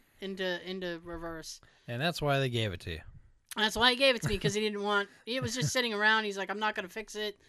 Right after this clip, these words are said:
Speaker 2: <laughs>
Speaker 1: He's like, "You
Speaker 2: There
Speaker 1: can
Speaker 2: you
Speaker 1: have
Speaker 2: have
Speaker 1: it.
Speaker 2: it.
Speaker 1: You can have it." So, but it was a standard. So on top of learning how to drive, I also had to learn how to drive a standard car.
Speaker 2: Boo.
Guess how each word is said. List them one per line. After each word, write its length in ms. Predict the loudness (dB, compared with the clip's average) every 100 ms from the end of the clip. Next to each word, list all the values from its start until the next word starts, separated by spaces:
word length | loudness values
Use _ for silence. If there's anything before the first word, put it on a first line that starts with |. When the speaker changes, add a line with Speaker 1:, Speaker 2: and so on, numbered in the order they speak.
| -12 -10 -10
Speaker 2:
<laughs> 420 | -12 -14 -14 -8
Speaker 1:
He's 260 | 0 0 4
like, 260 | 4 4
"You 160 | 4 4
Speaker 2:
There 120 | 8
Speaker 1:
can 80 | 10
Speaker 2:
you 40 | 10
Speaker 1:
have 180 | 10 8
Speaker 2:
have 80 | 6
Speaker 1:
it. 160 | 0 -4
Speaker 2:
it. 60 | -6
Speaker 1:
You 100 | 4
can 80 | 8
have 240 | 8 8
it." 180 | 4 0 -6 -16
So, 520 | -10 -2 0 0 -2 -6 -14 -16 -20 _
but 100 | 8
it 80 | 8
was 140 | 8
a 40 | 4
standard. 680 | 2 4 4 4 0 -4 -18 _ _ _ _ _ -14
So 240 | -4 2
on 160 | 2 4
top 220 | 4 4
of 60 | 4
learning 240 | 2 2
how 100 | 2
to 60 | 2
drive, 400 | 4 6 6 6
I 120 | 6
also 180 | 6 4
had 140 | 2
to 60 | 2
learn 180 | 0 0
how 100 | 0
to 60 |
drive 220 | 0 -2 -2
a 40 |
standard 460 | -6 -6 -6 -8 -8
car. 80 | -2
Speaker 2:
Boo. 420 | 0 2 2